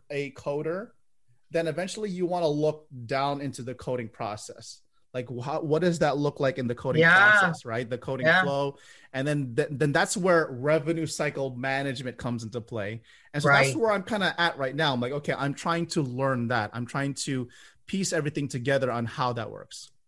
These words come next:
Speaker 2: I see Brian Q, Revenue Cycles Incorporated. That's what I'm seeing.
Speaker 1: <laughs>
Speaker 2: Why not?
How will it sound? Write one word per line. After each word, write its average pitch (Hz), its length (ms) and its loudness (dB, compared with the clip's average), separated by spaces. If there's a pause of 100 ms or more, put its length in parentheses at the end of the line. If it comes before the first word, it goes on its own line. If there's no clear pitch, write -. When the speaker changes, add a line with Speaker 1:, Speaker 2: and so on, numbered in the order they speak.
(400)
Speaker 2:
I 214 200 4
see 226 580 0
Brian 208 640 2 (120)
Q, 190 540 0 (520)
Revenue 185 540 2
Cycles 190 800 0
Incorporated. 233 800 0 (160)
That's - 540 -4
what - 20 -6
I'm 233 120 -4 (180)
seeing. 180 180 0
Speaker 1:
<laughs> 190 80 -6 (2500)
Speaker 2:
Why 247 160 6
not? 294 360 6